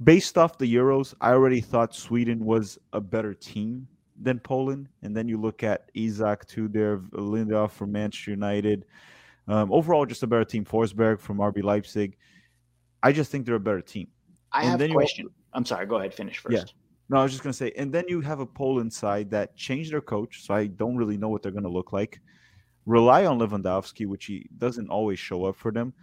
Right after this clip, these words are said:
Speaker 1: And they
Speaker 2: Mm.
Speaker 1: didn't really play a competitive match recently 'cause they got the bye, um, from Russia.
Speaker 2: Right.
Speaker 1: Uh, so my question is, it kinda looks like it's screaming that Sweden's gonna go through.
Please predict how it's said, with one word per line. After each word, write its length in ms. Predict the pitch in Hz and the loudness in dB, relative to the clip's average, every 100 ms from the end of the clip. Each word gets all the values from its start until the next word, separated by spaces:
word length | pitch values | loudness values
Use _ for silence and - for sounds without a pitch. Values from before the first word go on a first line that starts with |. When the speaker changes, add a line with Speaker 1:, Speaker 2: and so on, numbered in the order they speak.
| _ _ - | _ _ -2
Speaker 1:
And 180 | 147 | 4
they 80 | 170 | 4
Speaker 2:
Mm. 60 | - | 6
Speaker 1:
didn't 180 | 185 208 | 4 2
really 200 | 185 139 | 0 0
play 260 | - 139 | 0 2
a 60 | 139 | 2
competitive 500 | 131 117 127 113 107 | 0 -2 -2 0 -2
match 280 | 117 110 - | -2 -2 -2
recently 380 | 165 - 113 110 | -4 -4 -6 -6
'cause 200 | 113 101 | -6 -4
they 100 | 107 | -2
got 220 | 113 - | -2 -2
the 100 | 101 | -6
bye, 640 | 98 113 110 107 110 113 - | 0 2 4 2 -2 -8 -4
um, 260 | 107 104 101 | -4 -2 -6
from 360 | - 107 104 | -6 -4 -2
Russia. 420 | 107 175 - 87 - _ _ _ _ _ - | 0 0 -2 -10 -12 _ _ _ _ _ -2
Speaker 2:
Right. 280 | 107 92 - | -2 -2 -6
Speaker 1:
Uh, 300 | 101 101 92 - _ - | -2 0 0 -4 _ -16
so 540 | - - 147 139 131 - | -2 4 8 8 4 0
my 160 | 123 | 0
question 420 | 131 190 190 139 120 | 2 4 2 0 0
is, 300 | 120 113 - _ _ _ - | -2 -4 -14 _ _ _ -4
it 140 | 131 - | -4 0
kinda 220 | 220 302 | 0 0
looks 300 | 165 180 - | 0 0 -2
like 180 | 156 143 | -4 -4
it's 180 | 120 | -6
screaming 760 | - - - - 156 170 135 120 | -8 -12 -10 -4 -2 -2 -4 -2
that 200 | 113 110 - | -2 -2 -4
Sweden's 580 | - 131 135 107 98 | -6 -4 -2 -2 -4
gonna 200 | 92 104 | -6 -6
go 160 | 95 92 | -4 -6
through. 280 | - 95 | -6 -10